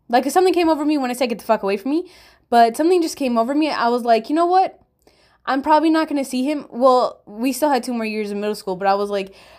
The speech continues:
"I need to say something right now," because it was about to be summertime. I was like, "I need to say something right now." And I just went in on him. Like, I wasn't mean, but I was like, "You, like, basically, like, you've been bullying me this whole year. You need to leave me the fuck alone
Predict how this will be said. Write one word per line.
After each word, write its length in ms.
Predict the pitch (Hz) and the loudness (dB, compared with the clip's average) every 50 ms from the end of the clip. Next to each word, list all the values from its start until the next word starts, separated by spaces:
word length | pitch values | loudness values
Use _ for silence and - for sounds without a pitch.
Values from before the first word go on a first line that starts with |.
| - - | -8 0
"I 160 | - 285 359 | 2 4 4
need 240 | 349 320 320 320 - | 6 6 4 4 2
to 100 | 302 269 | 0 -2
say 140 | 254 269 262 | -4 -4 -4
something 580 | - 247 226 233 233 220 208 202 202 196 190 _ _ _ _ _ _ _ _ | -4 -4 -6 -4 -6 -6 -6 -8 -10 -14 -16 _ _ _ _ _ _ _ _
right 280 | 196 190 208 190 247 | -6 -2 -2 -2 -2
now," 160 | 262 185 156 151 | -2 -6 -6 -6
because 200 | 185 214 247 254 | -6 -4 -2 -2
it 60 | 294 | -2
was 100 | 302 277 | -2 0
about 220 | 285 254 262 269 269 | 2 2 2 2 0
to 60 | - | -4
be 100 | 233 220 | -10 -6
summertime. 520 | - 202 180 160 160 - - - - - _ _ _ _ _ _ _ _ _ | -6 -6 -6 -6 -10 -14 -14 -16 -16 -18 _ _ _ _ _ _ _ _ _
I 100 | - 226 | 0 2
was 80 | 233 233 | 2 2
like, 100 | 240 233 | 4 2
"I 80 | 226 | 2
need 180 | 233 247 277 262 | 2 2 -2 -4
to 80 | 285 | -4
say 160 | 254 269 262 233 | -4 -4 -4 -2
something 520 | 254 240 240 226 233 233 214 208 208 190 - _ _ | -4 -4 -4 -4 -4 -4 -6 -6 -10 -14 -16 _ _
right 300 | - 180 185 196 185 170 | -8 -4 -2 0 0 0
now." 260 | 170 180 160 156 - - | -2 -4 -4 -6 -6 -6
And 120 | - 208 220 | -2 0 2
I 100 | 240 262 | 2 2
just 160 | 311 294 - | 0 -2 -4
went 180 | 240 202 190 - | -6 -8 -8 -8
in 160 | - 202 190 | -8 -8 -6
on 140 | 180 165 160 | -6 -8 -8
him. 280 | 156 160 135 143 143 - _ _ _ - - - _ _ | -12 -16 -16 -18 -18 -20 _ _ _ -20 -20 -20 _ _
Like, 160 | - 226 226 | 0 2 4
I 100 | 247 262 | 4 4
wasn't 420 | 294 339 359 330 311 285 220 185 180 | 4 4 2 0 -2 -4 -6 -8 -10
mean, 520 | 185 190 208 220 226 247 285 320 359 359 - - - | -10 -8 -6 -4 -2 -2 0 -2 -2 -4 -6 -12 -14
but 160 | 220 196 226 | -8 0 2
I 120 | 233 240 247 | 4 4 4
was 200 | 254 285 269 233 | 4 0 0 2
like, 460 | 247 233 226 220 208 208 202 - - _ _ _ _ _ _ _ _ _ _ | 2 4 4 2 2 -2 -4 -10 -20 _ _ _ _ _ _ _ _ _ _
"You, 400 | - 208 202 196 208 214 233 226 226 | -18 -16 -14 -10 -10 -10 -10 -6 0
like, 300 | 247 247 233 202 202 196 | 0 0 0 0 -2 -4
basically, 340 | 240 247 240 254 233 269 | -2 -2 -2 -4 -4 -2
like, 220 | 247 240 220 220 - | 0 0 -2 -2 -4
you've 100 | 233 220 | -2 0
been 180 | 262 254 254 | 0 2 2
bullying 460 | 214 240 247 254 262 262 262 262 262 262 | 2 2 2 2 2 2 2 2 2 2
me 400 | 262 269 269 269 262 247 - - - | 0 0 0 -2 -4 -6 -8 -10 -4
this 240 | 220 220 254 240 240 | 2 2 2 2 2
whole 280 | 214 233 262 262 269 | 2 4 4 4 4
year. 340 | 262 208 214 220 220 247 285 | 2 0 0 0 0 0 0
You 180 | 285 233 220 226 | -2 -2 -2 0
need 180 | 240 262 262 254 | 0 0 0 -2
to 100 | 262 247 | -2 -2
leave 200 | 220 233 233 240 | -2 -2 -2 -2
me 100 | 240 233 | -2 -2
the 100 | 233 226 | -4 -2
fuck 260 | 233 247 226 220 - | 0 0 0 0 -2
alone 440 | 208 190 196 185 190 196 226 285 | -2 0 0 0 0 0 -2 -4